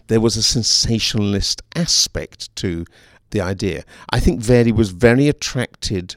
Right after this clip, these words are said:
by the idea of putting a character on stage who did not conform to conventional expectations of what a heroine should be. This is a prostitute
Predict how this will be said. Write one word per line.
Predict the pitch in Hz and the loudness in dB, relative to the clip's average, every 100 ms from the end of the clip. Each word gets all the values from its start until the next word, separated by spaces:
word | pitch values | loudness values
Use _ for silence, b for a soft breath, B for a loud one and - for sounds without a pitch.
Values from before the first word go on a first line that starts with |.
| _ | _
by | - 107 - 117 113 110 107 101 _ _ _ _ _ - | -20 0 2 4 4 2 2 -2 _ _ _ _ _ -14
the | 107 110 110 | 0 2 2
idea | 110 113 110 110 | 2 2 4 2
of | 120 - | 0 4
putting | - - - 127 120 113 _ _ - | 6 6 2 0 0 -2 _ _ -12
a | 107 | -12
character | - - 147 135 - - 110 107 - | -8 -2 2 0 0 0 0 0 -2
on | 113 139 | 0 0
stage | 160 - 120 87 78 87 - 311 - | 0 0 0 -2 -6 -8 -10 -12 -8
who | 110 117 110 | -2 0 0
did | 113 107 | -4 -2
not | 110 120 - | 0 0 -2
conform | - 120 - - 131 104 82 82 85 - | -6 -6 -6 -6 -2 0 -2 -6 -12 -8
to | 110 101 98 b b b b | -4 -2 -4 b b b b
conventional | - 110 92 110 - - 117 | -2 0 2 2 2 -2 -4
expectations | 107 - - - - 117 104 - 87 98 | -4 -10 -12 -12 -6 -4 -4 -6 -10 -10
of | 98 | -8
what | 95 - - | -8 -8 -12
a | |
heroine | 85 - 98 92 90 87 82 | -16 -8 -6 -4 -4 -6 -10
should | - 87 104 | -10 -10 -6
be. | 101 76 - _ b b - | -6 -6 -14 _ b b -2
This | 117 127 - - | 2 4 2 -2
is | 110 98 104 107 - - _ | -2 0 0 0 -2 -6 _
a | 110 | 0
prostitute | 110 139 117 - - - 80 82 - | 2 2 -2 -4 -12 -12 -12 -12 -14